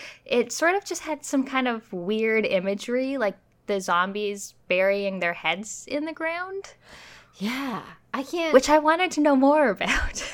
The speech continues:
Speaker 1: <laughs>
Speaker 2: do, so, like, I was trying to figure out if, like, they do that while they're still,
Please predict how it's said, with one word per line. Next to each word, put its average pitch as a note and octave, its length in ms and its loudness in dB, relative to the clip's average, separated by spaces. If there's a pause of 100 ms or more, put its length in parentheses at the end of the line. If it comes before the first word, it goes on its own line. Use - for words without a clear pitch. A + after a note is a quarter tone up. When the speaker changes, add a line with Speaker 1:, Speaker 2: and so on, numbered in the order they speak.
(160)
Speaker 1:
<laughs> C4 240 0
Speaker 2:
do, C#4 540 0 (200)
so, A#3+ 240 0
like, G#3+ 180 4
I G3 100 2
was D4+ 120 0
trying D4 200 -2
to B3 60 2
figure G3 260 -2
out F#3 180 2
if, - 180 -4
like, E3 420 -8
they F3+ 160 -2
do E3 320 -6
that E3 280 -2
while D3+ 220 -4
they're D#3+ 160 -6
still, D3 800 -8